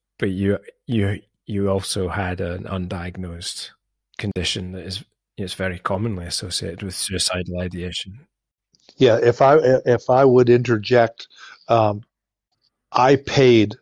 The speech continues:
Speaker 2: out of pocket to my guys. And, you know, you go to someone because, uh, they have a shingle and you think they know what they're doing.
Speaker 1: Mm.
Speaker 2: And if I was a negative,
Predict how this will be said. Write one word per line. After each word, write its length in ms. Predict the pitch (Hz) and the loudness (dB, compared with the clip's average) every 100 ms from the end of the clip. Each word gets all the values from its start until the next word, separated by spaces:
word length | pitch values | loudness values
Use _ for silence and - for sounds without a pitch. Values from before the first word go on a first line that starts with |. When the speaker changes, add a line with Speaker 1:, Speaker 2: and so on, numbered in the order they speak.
| _ | _
Speaker 2:
out 200 | 113 107 | 0 2
of 180 | 101 98 | 0 -4
pocket 500 | - - 117 - - - _ _ _ _ _ _ _ | -8 -4 -4 -4 -10 -14 _ _ _ _ _ _ _
to 100 | - | -8
my 340 | 107 98 101 107 | -6 -4 0 -2
guys. 560 | 101 104 92 90 95 | 0 -2 -2 -4 -6
And, 180 | - 107 | -6 -4
you 80 | 107 | -2
know, 180 | 113 113 | 0 2
you 180 | 110 110 | 2 2
go 260 | 131 170 | 4 4
to 80 | 254 | 4
someone 420 | - 139 120 117 | 2 2 2 0
because, 560 | 117 110 - 113 - - _ _ _ _ _ _ _ - | 0 -2 2 2 2 -4 _ _ _ _ _ _ _ -8
uh, 360 | 104 101 101 - - | -6 -6 -10 -12 0
they 120 | 120 | 2
have 180 | 110 101 | 2 0
a 40 | |
shingle 520 | - - 123 113 101 | 0 0 0 0 -2
and 100 | 101 | -2
you 80 | 104 | -6
think 300 | - 117 - | -6 -6 -4
they 120 | 107 | -6
know 200 | 101 104 | -4 -2
what 220 | 104 98 | -2 -2
they're 120 | - 98 | -4 -8
doing. 480 | 92 123 104 87 85 _ _ _ _ _ _ | 0 2 2 -2 -10 _ _ _ _ _ _
Speaker 1:
Mm. 180 | 98 92 | -6 -4
Speaker 2:
And 300 | 104 101 101 - - _ _ | -2 -4 -6 -16 -20 _ _
if 200 | 113 - | -2 4
I 180 | 139 170 | 6 6
was 200 | 170 123 | 6 4
a 80 | |
negative, 640 | 113 110 123 127 123 117 | 2 2 2 4 4 2